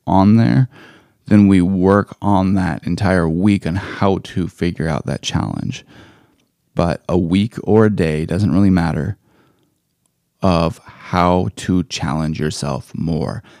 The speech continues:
how to develop that practice of leaning into that fear, leaning into that obstacle, going right into it so you can become the better version of yourself and create more possibilities and more opportunity.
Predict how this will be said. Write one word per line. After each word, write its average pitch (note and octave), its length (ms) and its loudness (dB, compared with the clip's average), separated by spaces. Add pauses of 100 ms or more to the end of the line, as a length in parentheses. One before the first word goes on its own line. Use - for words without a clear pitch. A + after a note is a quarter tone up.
how E2+ 200 -4
to F2+ 80 0
develop F2 440 -2
that D#2+ 160 -4
practice E2 520 -6
of D#2+ 100 -10
leaning F2 340 -2
into F2 160 0
that F2 180 -4
fear, D2+ 340 -8
leaning F2 280 -2
into F#2 120 0
that F2+ 140 -2
obstacle, - 500 -6
going E2+ 300 -2
right F2+ 200 0
into E2+ 360 -2
it B1+ 80 -4
so - 120 -6
you - 60 0
can - 120 -4
become D#2 320 0
the C#2+ 80 0
better D#2+ 320 2
version F#2 260 0
of D#2+ 60 0
yourself - 360 -6
and - 100 -8
create - 260 -8
more D#2 260 -2
possibilities - 680 -8
and - 80 -10
more - 280 -6
opportunity. - 720 -8